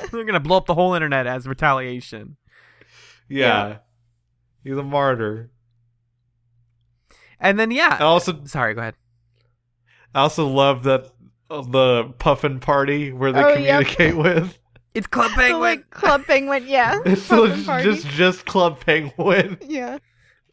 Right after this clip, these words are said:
Speaker 1: Omar, what are
Speaker 3: And
Speaker 1: you
Speaker 3: you
Speaker 1: doing? It's
Speaker 3: know,
Speaker 1: the middle of
Speaker 3: like
Speaker 1: the night. <laughs> It's like, "I'm talking to the, the puffin. The puffin,
Speaker 2: <laughs>
Speaker 1: puffin."
Speaker 2: Like, sadly typing on this computer
Speaker 3: <laughs> I
Speaker 2: with
Speaker 3: know.
Speaker 2: the fucking Penguin <laughs> application open.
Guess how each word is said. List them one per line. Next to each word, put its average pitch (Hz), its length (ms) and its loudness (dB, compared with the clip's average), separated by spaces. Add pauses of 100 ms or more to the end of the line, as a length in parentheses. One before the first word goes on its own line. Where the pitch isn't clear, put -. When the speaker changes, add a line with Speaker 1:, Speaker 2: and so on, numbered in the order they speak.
(440)
Speaker 1:
Omar, 170 260 -4
what 175 120 0
are 190 40 0
Speaker 3:
And 190 100 0
Speaker 1:
you 392 60 2
Speaker 3:
you 190 40 2
Speaker 1:
doing? 175 100 0
It's 440 60 0
Speaker 3:
know, 440 60 -4
Speaker 1:
the 453 60 -2
middle 170 160 2
of 156 40 -4
Speaker 3:
like 165 80 -2
Speaker 1:
the 170 60 -2
night. 160 240 -4 (320)
<laughs> - 80 0
It's - 120 -8
like, 190 180 -2
"I'm 156 120 -2
talking 175 360 0
to 170 60 -4
the, 160 120 -10 (140)
the 202 100 0
puffin. 190 560 0
The - 80 -14
puffin, 190 340 -8 (100)
Speaker 2:
<laughs> 262 140 -4
Speaker 1:
puffin." 285 400 -2
Speaker 2:
Like, 269 220 2
sadly 185 880 2
typing 180 600 -2
on 175 300 -6
this 190 160 -8
computer 185 640 -4
Speaker 3:
<laughs> - 0 -
I 202 60 2
Speaker 2:
with 180 240 -2
Speaker 3:
know. 170 80 -8
Speaker 2:
the 196 80 -8
fucking 185 380 -6
Penguin 170 440 -2
<laughs> 175 140 2
application 185 760 -4
open. 190 540 -8